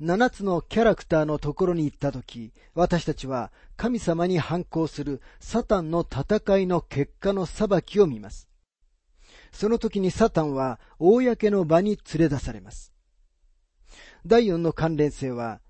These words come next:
怒りの七つの鉢の中に、私たちは大観難時代の最後の裁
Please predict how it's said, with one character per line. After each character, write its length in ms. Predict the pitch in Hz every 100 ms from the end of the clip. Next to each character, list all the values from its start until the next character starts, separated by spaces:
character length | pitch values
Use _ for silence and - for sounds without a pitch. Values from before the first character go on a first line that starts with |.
| _
怒 320 | 156 170 233 240
り 100 | 208
の 200 | 202 156
七 340 | 143 170 226
つ 140 | 220 190
の 160 | 175
鉢 320 | 110 127 -
の 160 | 202 185
中 260 | 190 - 131
に、 240 | 120 113 _ _ _
私 300 | 165 180 170
た 100 | 156
ち 120 | -
は 220 | 135 117 - - 151
大 260 | 170 214
観 220 | 226 226
難 220 | 214 202 190
時 100 | 208
代 220 | 185 170
の 100 | 175
最 320 | - 247 226
後 100 | 175
の 120 | 180
裁 200 | - 220